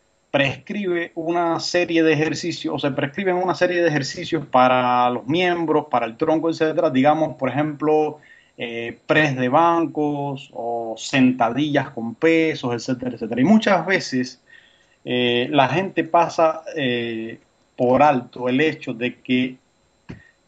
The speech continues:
el atleta no está preparado para realizar un movimiento con resistencia, cuando funcionalmente no puede lograr un movimiento, ese mismo movimiento sin resistencia. Por ejemplo, si una persona, en este caso estoy hablando ya de una persona, no de un atleta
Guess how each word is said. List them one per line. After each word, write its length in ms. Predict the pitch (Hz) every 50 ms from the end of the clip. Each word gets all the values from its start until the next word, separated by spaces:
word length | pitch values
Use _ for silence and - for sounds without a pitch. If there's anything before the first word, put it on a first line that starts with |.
| _ -
el 180 | 156 147 151
atleta 480 | 156 156 156 - 220 226 214 - 170 147
no 300 | 151 160 175 190 202 185
está 320 | 143 - - 190 185 185
preparado 600 | - 151 156 131 147 143 160 165 165 160 147 127
para 220 | - 131 127 127 127
realizar 640 | 127 - 127 123 120 120 123 123 - 165 160 160
un 120 | 156 156
movimiento 760 | 147 135 131 131 135 147 156 160 160 143 143 - - 127 127 127 - _ _ _ _ _ _ _ _ _ _ _ _
con 240 | - 185 202 202 180
resistencia, 840 | 151 151 151 139 - 127 110 - - 135 127 120 104 107 107 110 - - _ _ _ _ _ _ _ _ _ _ _ -
cuando 560 | 160 185 185 185 165 147 131 131 131 139 - _ _ _ _ _ _ _ _ _ _ _ _ _ _ _ _ _ _ _
funcionalmente 1040 | - 160 156 156 131 - 135 135 135 156 170 170 165 165 170 175 175 151 151 151
no 280 | 143 147 156 156 147 139
puede 240 | 151 160 160 151
lograr 320 | 143 135 131 139 143 151 147
un 80 | 143
movimiento, 580 | 139 135 131 131 131 139 147 147 147 131 - 170
ese 220 | 165 151 - 160
mismo 260 | 151 160 160 147 147 139
movimiento 420 | 131 131 131 143 151 147 135 135
sin 260 | - - 160 156 147
resistencia. 680 | 139 131 127 - 123 - - 117 113 110 - - 117 110
Por 120 | 135 139
ejemplo, 380 | 127 127 147 143 127 127 127 131
si 540 | - - - - 170 170 175 185 196 202 -
una 420 | - 247 254 262 254 247 240 220 -
persona, 640 | 180 165 143 135 - - 139 117 110 104 104 104 -
en 140 | 123 127
este 260 | 151 147 147 - 160 147
caso 240 | 170 165 - 170
estoy 160 | 160 - 165 160
hablando 320 | 156 156 156 160 160 151
ya 160 | 143 147 151
de 100 | 139 135
una 260 | 135 135 151 156 139
persona, 400 | 127 123 117 - - 113 107 107
no 200 | 110 120 131 135
de 60 | 143 139
un 120 | 139 135
atleta 300 | 123 120 101 98 -